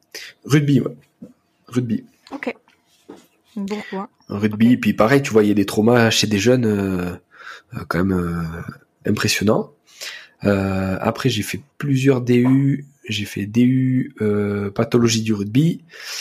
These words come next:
Speaker 1: Euh, j'ai fait, euh, le D U européen de préparation physique parce que je me trouvais hyper
Speaker 2: Ah.
Speaker 1: limité en termes de, euh, de planification, du renforcement musculaire et des trucs qui m-, qui m'intéressaient à faire faire à mes patients, mais je me trouvais bidon, pas bon.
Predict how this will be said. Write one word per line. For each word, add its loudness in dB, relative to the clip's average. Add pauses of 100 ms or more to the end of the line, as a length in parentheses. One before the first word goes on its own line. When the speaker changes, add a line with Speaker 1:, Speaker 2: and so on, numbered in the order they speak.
(300)
Speaker 1:
Euh, -4
j'ai -6
fait, -2 (240)
euh, -6
le -2
D 4
U 6
européen 4
de 0
préparation -2
physique -8 (600)
parce -6
que -4
je -2
me -2
trouvais -6
hyper 2
Speaker 2:
Ah. 2
Speaker 1:
limité 2
en 2
termes 0
de, -2 (520)
euh, -8
de -4
planification, 0
du -4
renforcement -2
musculaire 2
et 2
des -4
trucs -6
qui -6
m-, -4 (1000)
qui -8
m'intéressaient 4
à 6
faire 0
faire 2
à 2
mes 4
patients, -2
mais 0
je -4
me -4
trouvais -2
bidon, 0
pas -2
bon. -2